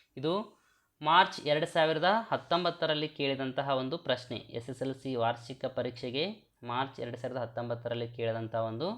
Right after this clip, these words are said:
ಪ್ರಶ್ನೆ. ಮುಂದಿನ ಪ್ರಶ್ನೆ ಐವತ್ಮೂರು,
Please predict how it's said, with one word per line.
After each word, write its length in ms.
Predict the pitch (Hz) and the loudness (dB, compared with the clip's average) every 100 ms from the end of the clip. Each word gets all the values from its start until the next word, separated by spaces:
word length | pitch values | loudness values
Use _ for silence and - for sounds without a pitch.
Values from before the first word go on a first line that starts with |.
| - | -6
ಪ್ರಶ್ನೆ. 360 | 120 120 113 98 _ _ _ _ - | -8 -8 -14 -16 _ _ _ _ -10
ಮುಂದಿನ 240 | 143 165 165 | -4 -2 -2
ಪ್ರಶ್ನೆ 380 | 135 127 - 175 226 - _ _ _ _ _ _ _ _ _ _ _ - | -2 -6 -2 -4 -4 -10 _ _ _ _ _ _ _ _ _ _ _ -12
ಐವತ್ಮೂರು, 720 | 131 131 143 - 143 147 | -6 -2 -2 -2 -4 -2